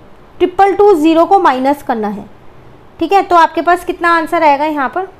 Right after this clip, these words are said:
तो वो आपके पास आएगा टू एटी आएगा, क्योंकि यहाँ पर ट्वेंटी है ना, तो एटी तो last में बचेगा ही बचेगा,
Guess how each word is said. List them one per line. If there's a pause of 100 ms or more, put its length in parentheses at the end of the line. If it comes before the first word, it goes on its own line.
(140)
तो
वो
आपके
पास
आएगा (520)
टू
एटी
आएगा, (1400)
क्योंकि
यहाँ
पर
ट्वेंटी
है
ना,
तो
एटी
तो
last
में
बचेगा
ही
बचेगा,